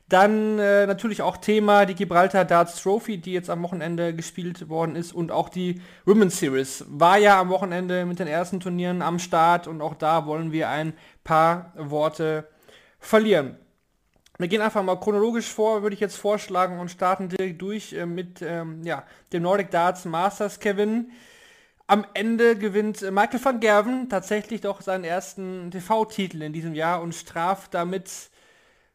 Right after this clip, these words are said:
Peter Wright auch Lügen. Und, äh, die Frage ist natürlich jetzt, was kann M B G daraus ziehen? Also wir wollen jetzt nicht detailliert dieses Turnier durchsprechen, aber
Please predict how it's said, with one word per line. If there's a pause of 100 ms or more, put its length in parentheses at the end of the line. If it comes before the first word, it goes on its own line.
Peter
Wright
auch
Lügen. (400)
Und,
äh,
die
Frage
ist
natürlich (720)
jetzt,
was
kann (100)
M
B
G
daraus
ziehen?
Also
wir
wollen
jetzt
nicht
detailliert
dieses
Turnier
durchsprechen,
aber